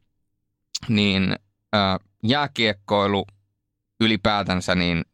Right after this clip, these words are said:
näitä sääntöjä kun muutetaan koko ajan, niin se nyt ei liittynyt tähän asiaan, mutta tulipa vaan mieleen,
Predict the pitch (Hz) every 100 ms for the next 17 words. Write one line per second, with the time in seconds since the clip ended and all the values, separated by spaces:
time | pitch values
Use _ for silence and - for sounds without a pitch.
0 | - - - 208 208 - 135 120 110 98
1 | 92 98 101 95 85 87 90 95 82 76
2 | 90 - - - - _ _ _ - 95
3 | 92 90 - 131 131 135 139 131 127 -
4 | 107 101 - 107 98 110 104 101 92 92
5 | 92 107 95 92 101 101 107 101 87 78
6 | 71